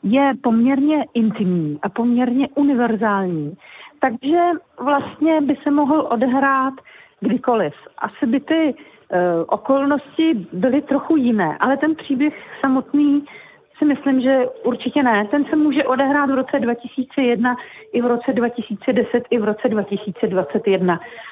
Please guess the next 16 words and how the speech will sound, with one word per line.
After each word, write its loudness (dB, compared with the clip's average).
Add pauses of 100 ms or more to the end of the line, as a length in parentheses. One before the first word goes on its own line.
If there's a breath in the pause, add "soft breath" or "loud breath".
(140 loud breath)
Eh, 4 (300)
ano, 2
ty -2
okolnosti, 0 (280)
za 0
kterých -4
by 0
se -2
odehrál 2
v -16
té -2
zemi, 0
politické -4
okolnosti -4
by 0
byly -2